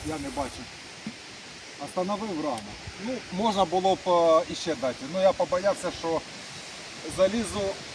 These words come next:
прямо ж в очерет. Так, перша палиця в нас готова. І що ми далі з вами робимо?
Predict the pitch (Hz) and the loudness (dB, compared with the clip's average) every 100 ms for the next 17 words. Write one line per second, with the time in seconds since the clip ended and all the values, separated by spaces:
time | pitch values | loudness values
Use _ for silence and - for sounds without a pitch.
0 | - - - - - 196 226 226 208 208 | -12 -12 -12 -12 -8 4 10 10 10 6
1 | - - - - - - 180 196 170 147 | 6 -4 -10 -10 -8 -2 -2 0 0 0
2 | - - - - - - - - - - | -2 -10 -10 -10 -10 -10 -10 -12 -12 -12
3 | - - - - - - - 214 - - | -12 -12 -12 -12 -12 -10 0 2 2 0
4 | - - - - 254 277 247 220 247 240 | -12 -12 -8 4 6 6 6 4 6 4
5 | 233 - 226 226 226 202 214 - 262 233 | 4 4 4 6 6 10 8 8 4 6
6 | 294 285 254 233 220 226 202 165 156 165 | 4 4 2 2 4 8 8 6 6 6
7 | 160 160 165 - 170 98 | 6 6 6 4 -2 -8